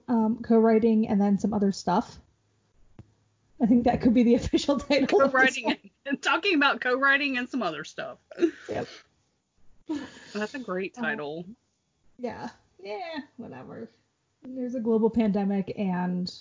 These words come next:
Speaker 2: I know.
Speaker 1: Black Lives Matter.
Speaker 2: Yes. <laughs> Real.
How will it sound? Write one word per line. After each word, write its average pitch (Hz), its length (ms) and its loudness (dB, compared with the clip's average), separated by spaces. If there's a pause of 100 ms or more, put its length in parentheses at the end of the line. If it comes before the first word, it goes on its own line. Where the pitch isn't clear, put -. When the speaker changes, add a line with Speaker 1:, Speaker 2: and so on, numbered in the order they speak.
(240)
Speaker 2:
I 196 120 0
know. 170 480 -4 (720)
Speaker 1:
Black 202 260 0
Lives 185 280 2
Matter. 165 400 -2 (800)
Speaker 2:
Yes. - 600 -8 (600)
<laughs> - 880 -14
Real. 156 360 -14